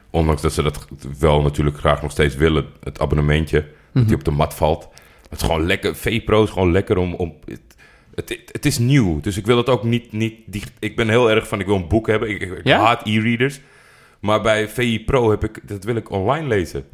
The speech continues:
Speaker 1: Dat wil ik gewoon doorheen scrollen.
Speaker 2: Ja,
Speaker 1: Dat hoef ik
Speaker 2: precies.
Speaker 1: niet, eh, hoef ik niet op een papiertje.
Speaker 2: Nee, en ik vind het ook wel leuk dat je, ik had zo'n artikel gelezen over, eh, eh, Pieter Zwart had alle achte-,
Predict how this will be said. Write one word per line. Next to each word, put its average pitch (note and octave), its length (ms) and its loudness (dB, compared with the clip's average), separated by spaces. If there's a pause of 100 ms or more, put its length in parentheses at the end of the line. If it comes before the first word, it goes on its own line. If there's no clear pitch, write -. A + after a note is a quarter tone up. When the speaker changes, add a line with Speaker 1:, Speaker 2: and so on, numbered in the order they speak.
(100)
Speaker 1:
Dat C3 80 -18
wil A#2+ 80 -4
ik - 60 -10
gewoon F2 300 0
doorheen F#2+ 320 0
scrollen. A#2 300 -4
Speaker 2:
Ja, C4+ 100 6
Speaker 1:
Dat A#2 100 2
hoef - 140 -2
ik - 80 0
Speaker 2:
precies. D3 200 -4
Speaker 1:
niet, G#2 100 -2
eh, E2+ 180 -6
hoef G#2+ 140 -8
ik D3 60 -12
niet C3 140 -10
op F#2 60 -6
een F2 80 -16
papiertje. - 460 -10 (120)
Speaker 2:
Nee, A3+ 240 4
en G3 80 0
ik F#3+ 80 -4
vind G3 140 -4
het F#3 100 0
ook F3+ 80 -2
wel F3 120 2
leuk E3 240 2
dat D3+ 140 0
je, B2+ 160 -2
ik - 100 -6
had D3+ 120 -4
zo'n C#3+ 280 -2
artikel - 360 -4
gelezen B2+ 400 0
over, A#2 340 -2
eh, A#2 460 -2
eh, A2+ 80 -4
Pieter C3+ 220 -6
Zwart B2 200 2
had B2 180 -4
alle C#3+ 240 4
achte-, - 280 -2